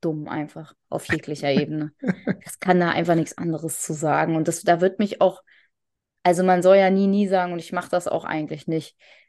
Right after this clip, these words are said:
Speaker 1: wenn jemand mir wirklich vernünftige Argumente bringen kann, warum das sinnvoll ist,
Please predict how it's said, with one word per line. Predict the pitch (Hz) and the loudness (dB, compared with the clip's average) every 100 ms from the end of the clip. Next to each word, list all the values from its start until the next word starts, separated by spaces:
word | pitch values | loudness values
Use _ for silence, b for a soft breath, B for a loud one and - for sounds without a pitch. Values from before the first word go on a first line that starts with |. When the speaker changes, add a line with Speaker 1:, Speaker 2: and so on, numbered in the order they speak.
| - | 2
Speaker 1:
wenn | 180 196 | 4 6
jemand | 208 196 190 | 4 2 0
mir | 185 170 | -2 0
wirklich | 190 202 180 - | 0 0 -4 -6
vernünftige | 185 175 196 233 233 - 202 190 | -6 -2 2 2 2 -4 -4 -2
Argumente | - 180 180 165 165 175 180 | -2 -2 -4 -4 -4 -4 -6
bringen | 170 156 156 156 | -6 -4 -4 -6
kann, | - 156 151 | -8 -8 -6
warum | 160 185 226 220 | -4 2 2 4
das | 196 190 - | 2 0 -4
sinnvoll | 190 190 - 165 | -4 -2 0 0
ist, | 147 143 - | -2 -10 -16